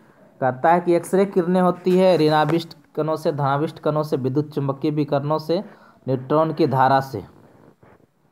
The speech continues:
एक्सरे किरणें बनी होती है यानी कि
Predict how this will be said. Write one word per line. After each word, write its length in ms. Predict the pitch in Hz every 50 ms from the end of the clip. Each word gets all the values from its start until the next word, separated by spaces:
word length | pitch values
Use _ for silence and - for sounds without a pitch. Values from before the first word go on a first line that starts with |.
| _ _ _ _ _ - - - _ _ -
एक्सरे 420 | - 117 - - - 151 160 165 165
किरणें 480 | 165 - 165 143 139 151 160 160 143
बनी 280 | 131 143 143 151 160 165
होती 440 | 151 156 151 147 151 - 160 156 143
है 340 | 139 143 147 151 147 143
यानी 200 | 131 131 131 135
कि 520 | 127 131 131 139 139 139 139 127 - 139